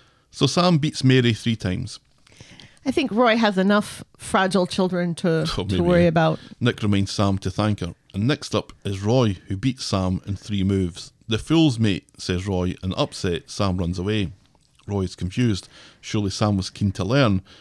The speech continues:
Speaker 1: and Mary gives Roy a stern talking to, but Roy insists that lying is never the solution to a problem.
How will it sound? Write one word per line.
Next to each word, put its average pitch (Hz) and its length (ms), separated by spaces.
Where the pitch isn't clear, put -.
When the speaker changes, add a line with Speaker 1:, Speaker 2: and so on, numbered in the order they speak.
Speaker 1:
and 107 140
Mary 151 200
gives 117 240
Roy 110 140
a 98 80
stern 117 340
talking 90 360
to, 95 120
but 82 160
Roy 117 140
insists 131 320
that - 100
lying 117 300
is 104 140
never 135 200
the 165 120
solution 165 420
to 107 120
a 95 40
problem. 90 460